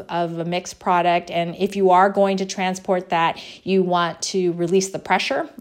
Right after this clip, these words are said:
okay, in, in your sprayer. It's not good for your sprayer, and then it's also not good to, um, have a pressurized,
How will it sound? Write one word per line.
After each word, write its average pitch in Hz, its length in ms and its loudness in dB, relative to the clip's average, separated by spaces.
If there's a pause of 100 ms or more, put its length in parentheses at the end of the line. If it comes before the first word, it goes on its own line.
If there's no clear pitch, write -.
okay, 196 340 0
in, 196 100 -4
in 196 200 -2
your 196 100 0
sprayer. 208 460 -2
It's 254 200 -10
not 170 200 -4
good 190 140 0
for 190 120 -2
your 175 80 2
sprayer, 196 480 0
and 175 200 -2
then 180 100 -6
it's 156 180 -6
also 165 240 0
not 160 260 -6
good 160 300 -4
to, 160 400 -4 (360)
um, 160 180 -4
have 170 380 2
a 165 140 -2
pressurized, 175 960 2